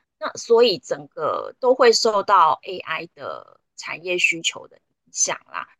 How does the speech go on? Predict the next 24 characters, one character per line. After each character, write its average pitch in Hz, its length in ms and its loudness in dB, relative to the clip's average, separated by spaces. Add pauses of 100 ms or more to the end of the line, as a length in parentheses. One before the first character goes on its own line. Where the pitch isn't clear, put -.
(180)
那 285 160 0
所 254 300 6
以 226 300 0
这 294 100 -10
个 254 100 6
就 247 160 4
是 254 120 2
为 247 180 6
什 196 160 -4
么， - 320 -10
呃， 175 300 0
我 165 120 -4
们 175 100 -6
现 233 120 -4
在 220 100 0
看 226 180 -6
到 214 100 0
台 175 200 -20
积 180 160 -18
电 175 240 -8 (280)
六 214 100 -6
百 185 160 -2
多 160 180 4
块， - 340 -6